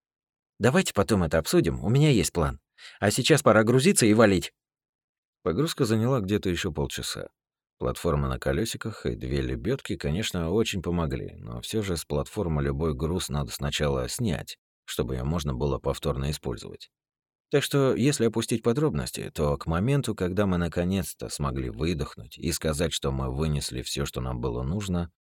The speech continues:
вся наша троица была перемазана в пыли, машинном масле, даже в крысином дерьме, которого в гараже оказалось предостаточно. Несмотря на сплошной бетонный фундамент, эти твари все равно пролезли в гараж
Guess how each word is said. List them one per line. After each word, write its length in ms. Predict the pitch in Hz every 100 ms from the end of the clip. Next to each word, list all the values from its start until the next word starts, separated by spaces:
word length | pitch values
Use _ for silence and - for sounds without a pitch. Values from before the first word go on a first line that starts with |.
| _ _
вся 220 | - 107
наша 300 | 92 82 78
троица 380 | 73 98 76 -
была 260 | 65 71 71
перемазана 680 | 69 69 78 73 71 65
в 160 | - -
пыли, 340 | 69 76 92
машинном 480 | 80 69 - 78 67
масле, 540 | 64 67 90 76 73
даже 320 | 62 71 71 71
в 100 | -
крысином 580 | 69 69 73 67 62 53 -
дерьме, 500 | 76 76 73 62 - _ _ _ _
которого 320 | - 58 62 57
в 100 | 57
гараже 300 | 64 64 73
оказалось 400 | - 110 107 -
предостаточно. 800 | 117 85 - - - - - _ _ _ _ _ _ _ -
Несмотря 440 | 69 78 82 143
на 100 | 127
сплошной 400 | 98 101 95 127
бетонный 440 | 90 85 110 87 78
фундамент, 640 | 71 73 107 98 55 50
эти 240 | 98 - -
твари 400 | - 139 123 -
все 200 | - 95
равно 340 | 85 117 143
пролезли 680 | - 95 80 82 117 90 85
в 180 | 71
гараж 600 | 69 80 85 62 - -